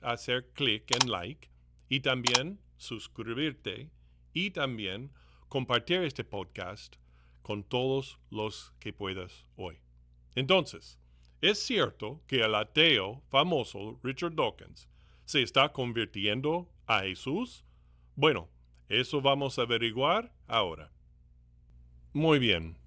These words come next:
Y ahora, aquí está el científico, evolucionista y voz líder del ateísmo durante años, Richard Dawkins. Y ahora aquí está hablando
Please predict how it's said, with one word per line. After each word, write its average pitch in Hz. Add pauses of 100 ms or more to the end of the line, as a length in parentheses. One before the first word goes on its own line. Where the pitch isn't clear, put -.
(180)
Y 135
ahora, 135
aquí 156
está 190
el 131
científico, 151 (380)
evolucionista 135
y 120
voz 131
líder 139 (320)
del 120
ateísmo 117
durante 110
años, 120 (580)
Richard 135
Dawkins. - (720)
Y 127
ahora 165
aquí 135
está 165 (120)
hablando 131